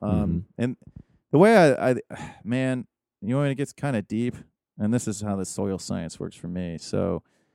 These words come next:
Speaker 1: um, obviously there's just basic stuff. You need carbon, nitrogen, and some other shit. And the more you put into your soil, the more,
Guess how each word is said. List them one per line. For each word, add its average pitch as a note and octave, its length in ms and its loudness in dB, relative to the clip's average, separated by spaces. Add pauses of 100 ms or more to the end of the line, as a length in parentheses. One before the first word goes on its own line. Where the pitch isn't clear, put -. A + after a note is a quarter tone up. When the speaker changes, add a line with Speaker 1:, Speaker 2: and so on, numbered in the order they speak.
(280)
Speaker 1:
um, A#2+ 220 0
obviously D#3+ 360 0
there's C#3 140 0
just B2+ 200 -6
basic A#2+ 320 -2
stuff. G2+ 380 -2
You G#2 60 -4
need G#2 200 -6
carbon, G#2+ 520 0
nitrogen, G#2 760 -4
and F#2+ 260 -8
some - 180 -6
other G#2+ 180 0
shit. G#2+ 400 -4
And F#2+ 300 -8 (560)
the A2 60 4
more C#3+ 280 8
you C#3+ 120 4
put C3 200 4
into C3 180 0
your G#2 120 0
soil, A2+ 440 2
the G#2 120 -4
more, G#2+ 540 -2